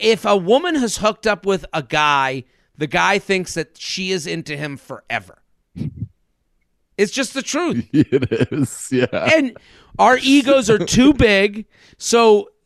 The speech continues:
Speaker 1: the i-, you know, and I know, I hear from a lot of women. They go, Ugh, "He did this one thing and I'm grossed out." Or, "Oh, I got over him and I never thought of him that way again." That is not how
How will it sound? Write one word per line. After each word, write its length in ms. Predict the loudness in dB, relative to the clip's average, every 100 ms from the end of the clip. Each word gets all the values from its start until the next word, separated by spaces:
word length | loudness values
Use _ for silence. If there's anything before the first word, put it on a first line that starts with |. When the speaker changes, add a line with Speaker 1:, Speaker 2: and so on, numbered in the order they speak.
| -4
Speaker 1:
the 220 | 2 4
i-, 80 | 4
you 340 | 0 -2 0
know, 200 | 0 0
and 180 | -2 0
I 160 | 0
know, 160 | 0 -2
I 140 | -2 -2
hear 200 | 0 -2
from 160 | -2
a 80 | 0
lot 220 | 2 2
of 80 | 0
women. 260 | -2 -4 -8 _ -4
They 180 | -2
go, 260 | 2 2 0
Ugh, 400 | 2 4 2 -2 -18 _ -18 -16 -8
"He 140 | -4
did 220 | -2 -2
this 200 | -2 -2
one 300 | -2 0 0
thing 280 | 0 -2 0
and 80 | -2
I'm 160 | -4 -6
grossed 540 | 0 4 4 2 0
out." 340 | 0 0 -4 _ _ _ -4
Or, 500 | 2 6 6 4 2
"Oh, 440 | 2 4 4 2 -6 -6
I 120 | -2
got 260 | 2 4 6
over 380 | 6 6 6
him 160 | 4 4
and 80 | 2
I 120 | 0
never 320 | 2 2 2
thought 280 | 2 4 4
of 60 | 4
him 160 | 2
that 240 | 2 0 2
way 220 | 2 4
again." 400 | 2 2 0 0 0
That 140 | 0
is 160 | 0 -2
not 380 | 2 2 0
how 640 | -2 0 2 4 2 0